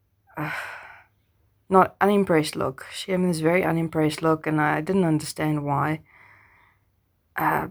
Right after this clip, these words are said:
but I didn't really stop to ask because Ria then quickly introduced me to Doug, and the conversations began. And s-, the whole time, Cecilia still had this disgusted look on her face. So eventually,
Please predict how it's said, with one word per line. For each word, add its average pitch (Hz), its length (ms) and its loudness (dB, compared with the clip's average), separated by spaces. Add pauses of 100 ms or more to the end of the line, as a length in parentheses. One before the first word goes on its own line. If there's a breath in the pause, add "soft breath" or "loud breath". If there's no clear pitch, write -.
(380)
but 175 100 4
I 175 80 6
didn't 196 240 4
really 180 180 4
stop - 340 -2
to - 160 -4
ask 185 640 2
because 160 720 -4 (240)
Ria 170 380 6
then 160 220 2
quickly 160 340 -6
introduced 156 520 -4
me 151 120 -6
to 151 120 -10
Doug, 208 460 4
and 160 240 -2
the 151 260 -6
conversations 160 720 -4
began. 165 560 0 (1500 soft breath)
And 247 160 6
s-, - 220 -2
the 214 120 0
whole 214 160 4
time, 202 240 4
Cecilia 190 380 2
still 190 220 0
had 170 240 0
this 160 240 -2
disgusted 160 640 -2
look 156 200 0
on 151 140 2
her 143 100 -2
face. - 460 -6 (680)
So 190 180 4
eventually, 196 640 2